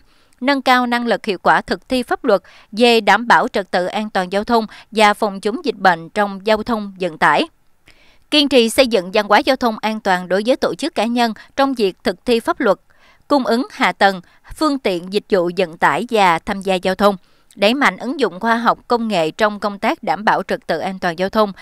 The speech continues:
bảo trì, sửa chữa kết cấu hạ tầng giao thông gắn với rà soát, xử lý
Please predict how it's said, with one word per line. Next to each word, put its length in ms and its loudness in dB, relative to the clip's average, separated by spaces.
bảo 200 6
trì, 280 2
sửa 220 -4
chữa 200 -4
kết 280 -4
cấu 180 4
hạ 200 -2
tầng 280 -4
giao 100 0
thông 220 2
gắn 280 0
với 220 2
rà 160 4
soát, 260 -2
xử 220 -4
lý 240 4